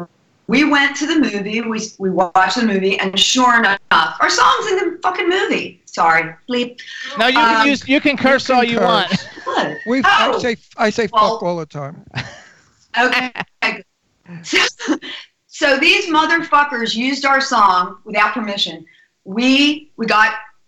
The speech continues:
Speaker 1: a lawyer, a very good lawyer.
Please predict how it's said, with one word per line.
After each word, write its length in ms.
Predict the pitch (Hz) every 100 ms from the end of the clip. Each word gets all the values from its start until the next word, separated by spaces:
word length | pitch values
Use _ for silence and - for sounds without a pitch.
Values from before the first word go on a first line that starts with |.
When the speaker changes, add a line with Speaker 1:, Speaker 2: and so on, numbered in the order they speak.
| _ _ 226
Speaker 1:
a 220 | 214 220 _ _ -
lawyer, 440 | 190 185 180 247
a 140 | 233 190
very 240 | 190 202 214
good 520 | 214 214 208 226 -
lawyer. 840 | 202 185 180 180 - 185 220 -